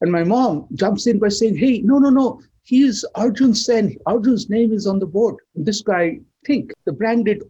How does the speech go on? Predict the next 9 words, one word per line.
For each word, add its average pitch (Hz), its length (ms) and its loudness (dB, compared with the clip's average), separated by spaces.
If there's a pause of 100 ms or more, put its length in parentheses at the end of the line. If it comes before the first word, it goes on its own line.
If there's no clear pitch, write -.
(120)
all 220 280 0
this 202 280 -4 (100)
thing, 202 280 0 (140)
cool 226 220 2 (160)
things 202 400 -2
by 156 440 0 (280)
making 202 280 -2
it 175 200 -2 (120)
very 165 180 -2